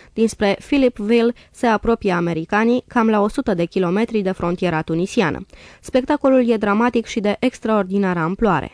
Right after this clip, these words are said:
Tu n'es pas encore couru. Mai sunt lucruri de văzut. Vineri, treisprezece noiembrie o mie nouă sute patruzeci și doi.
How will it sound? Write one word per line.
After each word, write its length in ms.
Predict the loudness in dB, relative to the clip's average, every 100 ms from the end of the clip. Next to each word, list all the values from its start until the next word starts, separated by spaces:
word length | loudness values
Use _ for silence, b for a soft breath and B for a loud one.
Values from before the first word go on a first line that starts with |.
| _ _
Tu 120 | 0
n'es 180 | 0 2
pas 200 | 2 2
encore 420 | 0 0 0 -4
couru. 400 | -6 -2 2 2 0 B B B B
Mai 180 | -2
sunt 200 | 0 0
lucruri 400 | 0 -2 -2 -4
de 100 | -2
văzut. 420 | -2 -2 -2 -8 -16 b b -8
Vineri, 420 | 0 2 2 0
treisprezece 600 | 0 -2 0 -2 -2 -2
noiembrie 640 | -2 0 0 2 2 0 0
o 80 |
mie 260 | 0 2 2
nouă 240 | 0 -2
sute 220 | -4 -4 -4
patruzeci 460 | -4 -4 -4 -4
și 140 | -4 -4
doi. 260 | -4 -8